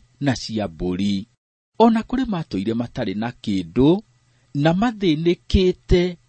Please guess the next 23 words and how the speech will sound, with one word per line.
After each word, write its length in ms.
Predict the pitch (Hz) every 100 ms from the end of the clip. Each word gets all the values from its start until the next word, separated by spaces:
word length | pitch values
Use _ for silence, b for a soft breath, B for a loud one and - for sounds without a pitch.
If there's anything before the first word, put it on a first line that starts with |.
| _ -
na 220 | 180 214
magekagwo 920 | 190 196 147 131 107 - 147 113 101 95 -
ũũru. 680 | 117 107 107 107 120 117 101 - _ _ _ _ _ _ -
Mũthikĩrĩria 600 | 117 110 - 135 135 135
wakwa, 520 | 151 175 - 160 160 -
ithuĩ 240 | 151 156
arĩa 140 | 127 139
twĩtĩkĩtie 640 | 101 - - 131 - 101
Mwathani 600 | 104 117 95 95 95 82
Jesũ, 540 | - 123 98 - 95 85 _
ithuĩ 360 | 226 247 269 233
arĩa 140 | 170 175
tũtuĩkĩte 640 | 196 - 143 - 139 -
ciana 400 | 107 101 95 110
cia 320 | 120 - 92 87
Ngai, 600 | 82 123 98 95 92 85 _ _ _ _ -
twĩ 220 | 233 208
gũkũ 640 | 185 240 233 - 208 196 180
thĩ, 420 | 135 170 165 170 _ _ -
no 180 | 185 202
tũtirĩ 560 | 180 131 110 - 135 107 -
a 280 | 143 120 98
thĩ. 460 | 78 117 110 101